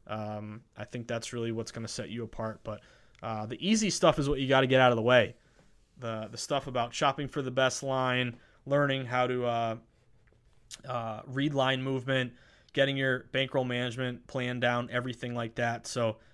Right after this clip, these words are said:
um, those are the things that low-hanging fruit to make you a better better. And I have the book to make you a better better. It's called The Everything Guide to Sports Betting. It's available on Amazon and Barnes and Noble. Um, and if you're, uh,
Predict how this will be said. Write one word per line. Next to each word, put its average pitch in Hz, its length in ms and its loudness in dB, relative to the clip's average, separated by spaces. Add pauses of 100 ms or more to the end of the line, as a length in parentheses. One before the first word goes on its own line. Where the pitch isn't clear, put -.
(140)
um, 113 360 -4
those 156 220 4
are 170 40 8
the 151 60 4
things 143 300 -2
that 123 360 2
low-hanging 139 500 2
fruit 127 300 -4
to 123 80 -10
make 117 180 -6
you 123 100 -4
a 113 40 -4
better 113 240 -4
better. 110 340 -4
And 110 260 -10
I 123 140 0
have 131 140 4
the 117 80 -6
book 123 380 0 (400)
to 120 100 -8
make 117 220 -4
you 123 80 -4
a 110 40 -4
better 110 260 -4
better. 107 280 -6
It's - 120 -14
called 131 200 2
The 170 140 -6
Everything 135 440 0
Guide 127 220 4
to 131 60 -4
Sports 131 400 -4
Betting. 127 400 2 (300)
It's - 80 -20
available 131 280 2
on 113 180 -2
Amazon 123 520 -2
and 113 120 -4
Barnes 117 260 -2
and 107 100 -8
Noble. 127 480 4 (420)
Um, 104 500 -12
and 110 140 -10
if - 180 -14
you're, 110 240 -8
uh, 107 100 -10